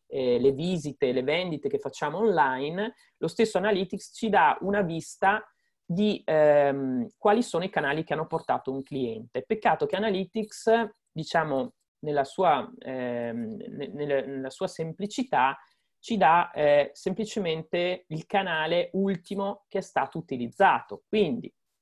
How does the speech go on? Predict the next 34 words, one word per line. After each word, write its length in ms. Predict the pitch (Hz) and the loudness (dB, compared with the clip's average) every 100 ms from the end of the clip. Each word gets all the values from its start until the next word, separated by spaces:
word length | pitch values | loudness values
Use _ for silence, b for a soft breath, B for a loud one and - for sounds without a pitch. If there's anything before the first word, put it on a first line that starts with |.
| _ | _
se 200 | _ - | _ -2
io 360 | 196 220 - 196 | 0 0 2 2
ad 80 | 180 | 2
esempio 380 | 170 190 196 180 | 0 -2 -4 -4
invio 220 | 165 190 | 0 0
una 100 | 175 | 0
newsletter 640 | 170 156 160 135 - - | -2 -2 0 0 -2 -8
e 80 | 123 | -6
poi 160 | - 196 | -2 0
questo 600 | 196 196 - 175 175 175 | 0 -2 -2 0 -2 -4
utente 420 | 160 - 180 208 | -10 -4 -4 -4
che 120 | 196 | -4
riceve 280 | 156 151 175 | -6 -6 -6
la 80 | 170 | -4
newsletter 680 | 156 151 151 135 - 123 120 | -4 -4 -2 -2 -2 -8 -6
ricerca 600 | 143 - 220 214 - 151 | -8 0 2 2 2 -2
il 100 | 147 | -2
nome 240 | 175 185 | -2 0
della 160 | 156 143 | 0 0
mia 160 | 151 | 0
azienda 400 | 147 143 170 175 | -4 -4 -4 -2
su 180 | 135 160 | -4 -6
Google, 580 | 139 120 120 151 302 - _ b b b | -4 -4 0 0 -2 -8 _ b b b
io 100 | 254 | 0
su 160 | 226 | 2
Google 260 | 180 180 196 | 0 2 2
Analytics 580 | 226 233 135 - 190 - | 2 2 0 -2 -10 -6
troverò 580 | 170 175 170 139 156 - | -2 2 4 4 2 -6
che 160 | - 175 | -10 -4
questo 340 | 185 180 214 | -4 -4 -6
utente 760 | 214 131 120 123 123 147 170 _ _ _ | -2 -2 0 -2 -2 -2 -2 _ _ _
è 180 | 190 160 | 0 0
stato 380 | - 180 160 143 | 0 -2 0 -2
portato 880 | - 202 - 139 117 - 147 139 - | 0 -2 0 -2 -2 -2 0 0 -4